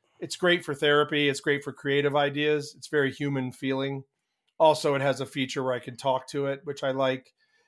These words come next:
And then the other ones to watch that are coming and refining, G-, Google is desperately trying to fix Gemini and make it more robust. Can they accomplish it? We'll see. But I think we're gonna see Google not fail because Google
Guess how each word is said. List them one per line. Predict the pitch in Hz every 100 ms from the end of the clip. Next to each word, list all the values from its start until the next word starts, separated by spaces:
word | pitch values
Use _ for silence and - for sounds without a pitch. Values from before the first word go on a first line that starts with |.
| _ _
And | 180
then | 196
the | 202
other | 226 277
ones | 277 233
to | 156
watch | 147 151 156 -
that | 143
are | 139
coming | - 143 151 165
and | 143 131
refining, | 131 - 135 139 156 160 135
G-, | 127 _ 202 123
Google | 170 196 208 185
is | 160 143
desperately | 127 139 135 147 147 135
trying | 143 131 127
to |
fix | 120 - 135 -
Gemini | 127 127 127 135 139 143 143 _ _ _ _
and | 135 135
make | 143 151 147
it | 151 143
more | 139 131
robust. | 127 127 120 127 110 - - _
Can | - 170
they | 175 160
accomplish | 147 147 139 147 139
it? | 147 139
We'll | 139 131
see. | - 156 147 143 139 _ _ _ _ _ _ -
But | 170
I | 170
think | 208 202
we're | 180
gonna | 170 147
see | - 156
Google | 135 143 143 139 135
not | 131 135 -
fail | 151 135 156 190
because | 156 - 139
Google | 131 143 135 135